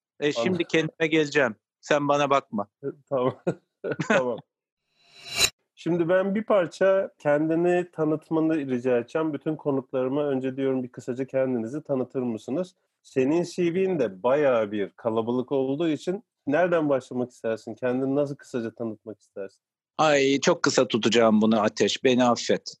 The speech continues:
Speaker 2: Tamam,
Speaker 1: Ee,
Speaker 2: tamam.
Speaker 1: yaklaşık iş hayatı kaç sene oldu? Bin dokuz yüz seksende başladım. Kırk seneyi tamamlamışız. Başlangıçta sadece dört buçuk yıl avukatlık, onun kalanında hep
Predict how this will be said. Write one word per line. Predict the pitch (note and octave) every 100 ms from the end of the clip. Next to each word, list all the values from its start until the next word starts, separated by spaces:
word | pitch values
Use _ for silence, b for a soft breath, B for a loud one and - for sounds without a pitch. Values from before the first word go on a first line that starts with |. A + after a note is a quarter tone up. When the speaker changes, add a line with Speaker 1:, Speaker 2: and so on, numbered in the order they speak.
| _ _ _
Speaker 2:
Tamam, | B2+ A#2 A#2+ C#3+
Speaker 1:
Ee, | C#3 C#3
Speaker 2:
tamam. | A2+ A#2+ D#3
Speaker 1:
yaklaşık | D#3+ - E3+ D#3+ F3 F3+ F3 - -
iş | E3+ D#3+
hayatı | D3 C#3 C3 B2+ B2 - - D#3+ E3+ E3+ E3+ E3 - _ -
kaç | C#3+ -
sene | - B2+ A#2+
oldu? | A#2 G#2+ E3+
Bin | C#3
dokuz | C3+ C3+ -
yüz |
seksende | C3 - B2+ B2 A2+ G#2
başladım. | G2+ - G#2 F#2+ D#3+ G#3 - _ _
Kırk | - D#3
seneyi | - A2+ G2+ C#3+
tamamlamışız. | C3+ A#2 A2 G2+ F#2+ F2 B2+ F3 - - _ _
Başlangıçta | - D#3 D#3 F3 D#3+ D3+ D3 - - F3 F3+ F#3 - _
sadece | - F#3 F3 C3+ C3 D#3 E3+
dört | D#3 D3 -
buçuk | B2 - -
yıl | A2+ G#2+ -
avukatlık, | C3 B2 C3+ - F3 G3 - - _
onun | - D#3+ D#3+
kalanında | - B2+ B2+ B2 B2 D#3 F#3+ F#3+ _
hep | F3+ F3